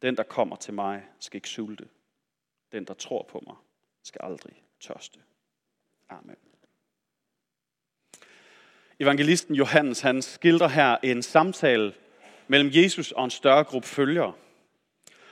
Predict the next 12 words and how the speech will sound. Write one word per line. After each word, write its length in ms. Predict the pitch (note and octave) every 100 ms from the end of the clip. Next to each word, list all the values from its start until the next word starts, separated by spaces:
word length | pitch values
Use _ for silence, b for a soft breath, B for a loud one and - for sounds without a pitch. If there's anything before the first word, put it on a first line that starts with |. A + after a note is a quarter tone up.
| b
Forud 420 | - G#3 B3 F3+
for 120 | D3
det 160 | C3+ C3
her, 200 | A#2+ F#2 - _ b b b
så 120 | -
har 80 | D#3
Johannes 680 | C#3+ C#3 D#3 C#3 - - - _ _ _ _ _ _ _
beskrevet, 800 | - D3 - - G3+ F#3+ D#3 C3+ A#2
hvordan 340 | - C#3+ D#3 D#3+
Jesus, 240 | F3 D#3+
han 160 | D#3+ D3
mætter 320 | C#3+ C#3 D3